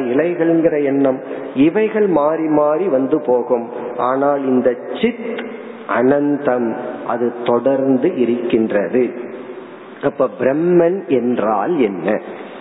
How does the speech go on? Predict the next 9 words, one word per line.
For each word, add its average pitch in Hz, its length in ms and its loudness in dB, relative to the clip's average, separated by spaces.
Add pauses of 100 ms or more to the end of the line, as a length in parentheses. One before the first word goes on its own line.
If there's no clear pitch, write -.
பிரம்மத்தினுடைய 147 960 2
லட்சணம் 120 600 0 (720)
எது 151 340 4 (840)
என்றும் 175 720 4
இருக்கின்ற 135 840 2
இருப்போ 120 560 2 (840)
எது 160 720 2
அனைத்து 190 920 2
அறிவுக்கும் 147 840 0